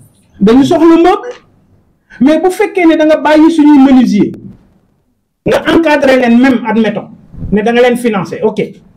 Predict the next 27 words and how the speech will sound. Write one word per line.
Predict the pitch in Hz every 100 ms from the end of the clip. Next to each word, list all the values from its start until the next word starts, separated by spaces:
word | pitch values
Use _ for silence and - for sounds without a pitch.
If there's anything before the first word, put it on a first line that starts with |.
| _ _ _ _ _ _ _
Mais | 160 185
nga | 202
bàyyi | 202 214 214
chinois | - 226 214 202
bi | 214 311 - - _ -
di | 196
produire | - 240 196 226 262 269 -
à | 202 214
un | 214
rythme | 247 226 226
industriel, | 226 247 233 247 214 165 - _ _ _ _ _ _
di | 170 220
ñëw | 226 208
di | 220
la |
ko | 214 226
indil | 202 196
Sénégal. | 180 170 139 - - _ _ _ _ _ -
Est-ce | 240
que | - 277 269 - _ _ _ _ _ _ _
produit | 247 262 220 226
chinois | 233 220 202 185
bi |
mën | 180 202
naa | 208 202
concurrencer | 202 185 180 175 180
produit | - 175 170 170 170